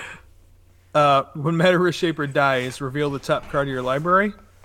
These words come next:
You may put that card onto the battlefield if it's a permanent with, uh, mana value three or less. Otherwise, put it in your hand.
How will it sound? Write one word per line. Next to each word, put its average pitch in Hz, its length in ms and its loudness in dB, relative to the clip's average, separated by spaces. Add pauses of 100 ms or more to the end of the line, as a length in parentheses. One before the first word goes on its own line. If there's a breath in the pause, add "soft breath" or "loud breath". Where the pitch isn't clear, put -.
You 135 180 -8
may 131 140 -6
put 160 260 -6
that 139 160 -2
card 139 280 2
onto 170 320 -4
the 156 80 -4
battlefield 156 640 0
if 135 100 -6
it's 135 140 -6
a 143 60 -12
permanent 147 600 -2 (540)
with, 131 600 0 (380)
uh, 131 260 4
mana 143 200 2
value 139 300 2
three 143 240 -2
or 139 80 2
less. 143 420 2
Otherwise, 131 560 2
put 143 180 0
it 117 60 -4
in 127 80 -10
your 117 100 -10
hand. 117 320 -14